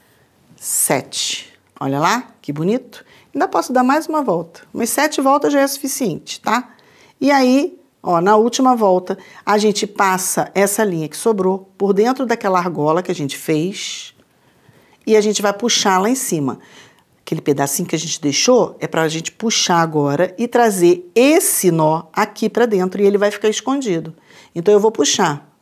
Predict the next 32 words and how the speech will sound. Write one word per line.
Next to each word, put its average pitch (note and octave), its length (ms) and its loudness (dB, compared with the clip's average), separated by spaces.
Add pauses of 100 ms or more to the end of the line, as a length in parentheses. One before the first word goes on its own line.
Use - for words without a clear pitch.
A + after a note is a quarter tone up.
ó. C3+ 220 -4 (1800)
Tô - 100 -12
puxando D3+ 920 -6
e G#3 100 -4
vou F#3+ 120 -4
levar F3 540 -2 (540)
esse F3+ 320 -2
nó E3+ 380 -2 (400)
aqui E3+ 260 -6
pra F3+ 160 -6
dentro. - 320 -12 (180)
E F#3 120 -4
tem E3 180 -2
que - 80 -14
puxar A3 640 0 (420)
e D3 140 2
apertar D#3+ 960 -2 (800)
bem, D3 400 -2 (380)
pra - 80 -12
ele C3 80 -10
ficar D#3+ 200 -6
firme, C3 680 -2 (200)
ó. B2 180 -4 (500)
Ele G3 120 2
fica F#3+ 240 0
bem F#3+ 160 0
firme. C3 500 -8 (420)
Esse D#4+ 360 4
excesso F3 580 2
eu F#3+ 60 2
vou G#3 100 2
tirar. G#3+ 440 2